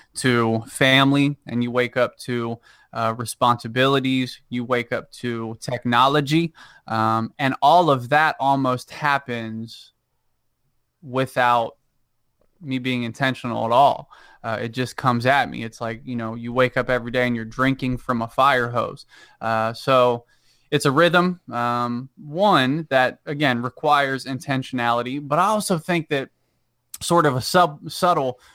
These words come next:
uh, part of reading that is really uncomfortable, especially at the place, uh, and time that we're in as a culture.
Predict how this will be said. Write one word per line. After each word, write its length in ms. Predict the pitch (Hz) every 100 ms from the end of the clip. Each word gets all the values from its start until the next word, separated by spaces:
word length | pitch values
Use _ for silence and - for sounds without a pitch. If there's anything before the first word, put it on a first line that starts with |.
| _
uh, 180 | 120 120
part 400 | - - 160 156
of 220 | 143 117
reading 580 | 135 151 151 120 113 117 _ _ _ -
that 300 | 127 127 -
is 160 | 117
really 440 | 127 139 175 170 139
uncomfortable, 760 | 143 - 160 151 - 120 120
especially 460 | 117 - 139 - 135
at 100 | 123
the 60 |
place, 500 | - - 147 143 - - - - -
uh, 140 | 117
and 120 | 117
time 340 | - 143 143 127
that 120 | 123
we're 260 | 127 139 135
in 180 | 131
as 180 | 127 120
a 60 | 120
culture. 600 | - 143 135 - 110